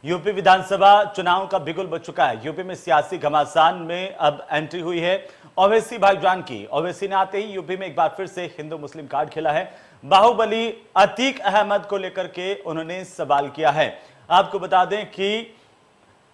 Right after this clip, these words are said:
यूपी विधानसभा चुनाव को लेकर के लगातार आरोप प्रत्यारोपों का सिलसिला एक तरफ चल रहा है,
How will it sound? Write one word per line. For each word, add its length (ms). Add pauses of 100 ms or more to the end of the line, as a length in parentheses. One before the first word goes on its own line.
(120)
यूपी 380
विधानसभा 680
चुनाव 420
को 120
लेकर 360
के 400
लगातार 600
आरोप 360
प्रत्यारोपों 480
का 140
सिलसिला 440
एक 140
तरफ 180
चल 160
रहा 280
है, 200